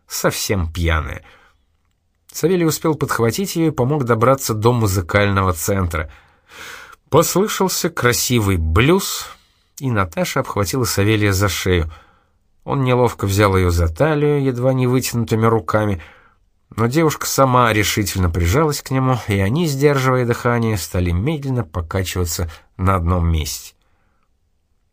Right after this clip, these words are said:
Им обоим не нужна музыка. Она звучала внутри них, словно их сердца соединились невидимой нитью. О первых ощущениях любви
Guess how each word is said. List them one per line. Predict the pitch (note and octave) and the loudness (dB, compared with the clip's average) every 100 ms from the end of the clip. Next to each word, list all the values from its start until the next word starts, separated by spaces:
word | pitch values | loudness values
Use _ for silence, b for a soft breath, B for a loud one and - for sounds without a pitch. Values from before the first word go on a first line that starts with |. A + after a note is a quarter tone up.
| _ | _
Им | D3 D3+ - | -2 -2 0
обоим | C3 A#2 C#3+ D3+ D3 C3 - | 0 2 4 6 6 2 -2
не | B2+ | 0
нужна | C#3 B2 A2+ A#2 B2 | 2 2 2 2 2
музыка. | G#2+ A#2 G#2+ F#2 E2 E2 B B B B B B - | 2 2 2 0 -2 -4 B B B B B B -2
Она | C#3 D#3+ | 2 4
звучала | D#3 D3+ E3+ | 2 4 4
внутри | C#3+ C3 C#3 C#3 C#3 | 4 2 2 2 2
них, | C3+ C3 C3 - | 2 2 2 0
словно | - A2 G#2+ G#2+ | -2 0 2 0
их | G#2 | 0
сердца | - G2+ - - C3+ | 0 0 0 2 2
соединились | - - A2 G2+ G2+ A2 G#2+ G2 - | 2 0 0 2 2 2 2 -2 -4
невидимой | G#2 G2+ F#2+ F2 F#2 F#2 | 0 0 2 2 2 2
нитью. | G2 G2 D#2+ E2 - _ _ _ _ _ _ _ _ _ _ | 0 -2 -4 -10 -14 _ _ _ _ _ _ _ _ _ _
О | B2 | -6
первых | D3 F3+ D#3+ D3+ | -2 0 0 0
ощущениях | C#3 - C3+ - D#3 C#3 B2+ - | -4 -4 -6 -4 -2 -2 -2 -2
любви | A#2 A2 D3 D#3+ | -2 0 0 0